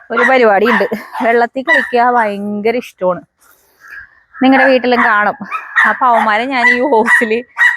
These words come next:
ആ, ഓസില് ഇങ്ങനെ ഭയങ്കര ഇഷ്ടമാണ് കളിക്കാനൊക്കെ. ഞാൻ വിചാരിച്ചു ചെടി നനക്കലോ ആകും,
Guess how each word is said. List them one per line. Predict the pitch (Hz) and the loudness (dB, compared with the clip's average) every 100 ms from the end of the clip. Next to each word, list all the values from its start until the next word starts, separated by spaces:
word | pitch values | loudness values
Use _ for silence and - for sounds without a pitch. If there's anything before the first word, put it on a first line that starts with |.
| - - _ _ - | -4 -18 _ _ -6
ആ, | 202 196 202 202 202 190 190 196 185 - 135 | -2 0 -2 -2 -2 -2 0 0 -2 -4 -2
ഓസില് | 214 220 - 226 262 | -2 0 0 0 0
ഇങ്ങനെ | 247 254 | 0 0
ഭയങ്കര | 240 226 254 | 0 -2 -6
ഇഷ്ടമാണ് | - 269 226 - - - - - | -2 0 0 -2 -10 -2 -2 0
കളിക്കാനൊക്കെ. | 208 185 202 190 185 - - - _ - - - - - | -2 0 0 -2 -8 -10 -10 -10 _ 0 0 0 -8 -4
ഞാൻ | 254 240 269 | -2 0 2
വിചാരിച്ചു | 277 - 269 294 | 0 2 0 2
ചെടി | 233 240 | 2 2
നനക്കലോ | 240 240 262 285 330 254 | 0 0 0 2 2 2
ആകും, | 226 | 0